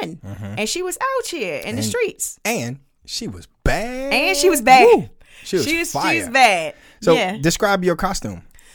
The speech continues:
Speaker 2: So I actually went with one of Josephine Baker's famous costumes, which is the banana skirt.
Speaker 1: Yeah.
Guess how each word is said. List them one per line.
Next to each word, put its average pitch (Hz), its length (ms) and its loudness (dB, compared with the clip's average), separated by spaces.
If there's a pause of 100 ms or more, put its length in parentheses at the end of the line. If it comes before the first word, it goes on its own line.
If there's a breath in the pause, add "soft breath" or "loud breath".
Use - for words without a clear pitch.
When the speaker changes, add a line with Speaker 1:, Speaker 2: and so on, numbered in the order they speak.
Speaker 2:
So 311 460 -4
I 359 400 2
actually - 380 -6
went 254 320 -10
with 220 320 -8
one 208 260 -8
of 202 120 -8
Josephine 196 520 -8
Baker's 190 480 -8
famous 180 340 -8
costumes, 214 720 -8
which 190 280 -8
is 185 140 -6
the 180 320 -4
banana 185 380 -4
skirt. 139 400 -12 (120)
Speaker 1:
Yeah. 101 640 -8